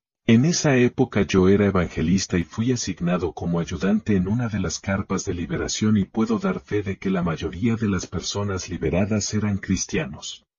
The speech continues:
Por otra parte, su afamado colaborador Pablo Battery se aventura a considerar que un ochenta por ciento de los liberados en las campañas son cristianos.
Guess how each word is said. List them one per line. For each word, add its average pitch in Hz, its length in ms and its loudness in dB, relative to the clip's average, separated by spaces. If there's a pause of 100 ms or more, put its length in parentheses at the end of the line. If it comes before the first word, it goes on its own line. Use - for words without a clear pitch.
(160)
Por 101 160 6
otra 101 300 2
parte, 110 460 0 (220)
su - 180 2
afamado 110 500 4
colaborador 92 720 2
Pablo 98 360 2
Battery 90 420 0
se - 180 -2
aventura 113 600 0
a 117 60 -2
considerar 95 760 0
que - 160 -2
un 110 180 2
ochenta 139 480 0
por 95 220 0
ciento 123 420 0
de 101 100 2
los 92 220 0
liberados 98 640 0
en 95 100 0
las 87 160 -2
campañas 101 600 0
son 120 240 0
cristianos. - 840 -2